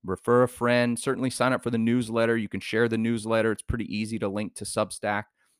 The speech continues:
I'm at dangerous man dot substack dot com, and you can always reach me at phil at becoming a dangerous man dot com. Thank you for being along on this journey,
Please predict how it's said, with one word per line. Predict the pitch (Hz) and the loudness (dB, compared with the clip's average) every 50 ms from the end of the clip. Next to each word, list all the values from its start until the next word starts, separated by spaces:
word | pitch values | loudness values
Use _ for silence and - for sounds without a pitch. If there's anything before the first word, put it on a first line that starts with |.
| _ _ | _ _
I'm | - 101 98 | -6 -4 -2
at | 95 - - | -2 -4 -2
dangerous | - 107 110 120 113 120 113 - - | -2 0 0 0 0 -2 -4 -2 -2
man | 123 120 117 117 117 113 | 0 2 2 2 0 0
dot | - 101 92 - - | 0 0 0 0 -2
substack | - - 117 113 - - - 127 110 107 - _ | -2 0 0 0 0 -2 -2 0 0 0 -2 _
dot | - - - - - | -8 -8 -8 -10 -12
com, | - - 131 139 135 135 139 147 - _ _ _ _ _ _ | -4 0 2 2 4 2 2 0 -6 _ _ _ _ _ _
and | 98 104 104 | -4 -2 -2
you | 107 104 | -2 -2
can | - 104 - | -4 -6 0
always | - 104 113 117 117 123 113 98 | 4 6 6 6 6 4 0 0
reach | 107 110 110 - - | -4 -6 -6 -6 -6
me | 117 110 98 | -4 -4 -2
at | 87 87 - - - _ | -2 -4 -4 -6 -8 _
phil | - 107 110 107 107 - - | 0 0 2 0 0 -2 -2
at | 92 92 - - | -4 -4 -4 -6
becoming | - - - - 104 101 98 | -10 -12 -10 -8 -6 -6 -6
a | 92 | -6
dangerous | 85 98 95 92 92 - - | -6 -6 -6 -6 -8 -10 -8
man | 92 92 87 | -8 -8 -6
dot | 82 92 85 - | -4 -6 -6 -6
com. | - - 104 101 95 98 - _ | -6 -6 -4 -4 -4 -6 -6 _
Thank | 110 113 117 - | -4 -4 -2 -2
you | 120 113 | -4 -6
for | - 113 | -4 -6
being | 107 107 110 110 | -4 -4 -2 -2
along | 107 107 107 110 110 107 | 0 0 0 0 0 0
on | 104 104 | -2 -4
this | 98 95 - | -6 -6 -8
journey, | _ - 113 113 113 113 113 113 110 | _ -4 -4 -2 -2 -2 -4 -4 -6